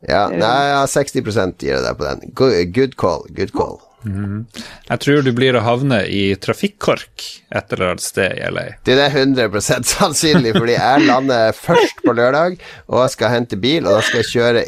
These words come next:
Speaker 1: en time og et kvarter opp til Silver Lake, der vi har leid en Airbnb, et hus. Og så skal jeg hente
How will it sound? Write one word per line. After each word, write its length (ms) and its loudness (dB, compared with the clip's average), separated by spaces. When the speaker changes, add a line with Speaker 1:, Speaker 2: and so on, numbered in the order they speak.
Speaker 1:
en 120 0
time 260 0
og 80 2
et 120 -4
kvarter 380 0
opp 140 -6
til 100 -2
Silver 340 0
Lake, 440 0
der 160 0
vi 100 0
har 200 0
leid 400 0
en 240 0
Airbnb, 760 -2
et 200 -6
hus. 320 -2
Og 200 0
så 480 2
skal 220 -2
jeg 400 2
hente 540 0